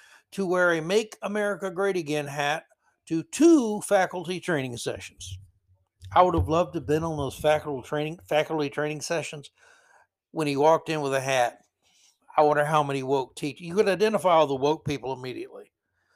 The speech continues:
They would just stick out like sore thumbs. Uh, really, we shouldn't call them sore thumbs the way the woke people are now. We should just call them aggravated hemorrhoids, because that's basically what they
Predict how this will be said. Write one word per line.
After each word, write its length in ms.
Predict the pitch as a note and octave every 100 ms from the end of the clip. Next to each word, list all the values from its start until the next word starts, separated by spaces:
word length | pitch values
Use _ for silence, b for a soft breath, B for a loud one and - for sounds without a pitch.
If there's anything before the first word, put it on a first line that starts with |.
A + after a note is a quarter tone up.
| _ _ _ _ -
They 260 | C#3 D#3
would 220 | D3+ D3 B2+
just 200 | D3+ -
stick 260 | F#3+ F#3
out 220 | F3 D3
like 180 | C#3 D3
sore 260 | - E3 C3+
thumbs. 560 | - C#3+ B2+ A#2+ - _ _ _ _ _ _ _ _ _ _ _ _ _ _ _ - b b b b _
Uh, 160 | E3 E3
really, 240 | B3 A3
we 100 | E3
shouldn't 320 | - D#3+ B2
call 280 | - C#3 B2
them 120 | A2
sore 260 | - A#2+ A2
thumbs 420 | - A#2 A2 -
the 60 | C3+
way 140 | C3+
the 120 | B2
woke 260 | A#2+ C3 -
people 300 | C#3 C3+ C#3
are 140 | C3
now. 320 | C3 C3 C3+ _ b b b
We 180 | G#3 B3
should 180 | G3+ A3+
just 180 | F#3+ -
call 300 | F#3+ F3 D3+
them 440 | D3 C3+ B2+ B2 _ -
aggravated 520 | F#3 E3 D#3+ C#3+ C3+
hemorrhoids, 560 | D#3 D#3 C3 A2 A#2+ -
because 360 | G#3+ A3 F3
that's 280 | F#3 F3+ -
basically 440 | D3 D#3 C#3+ C#3
what 360 | C3 A#2+ C3 -
they 180 | A#2+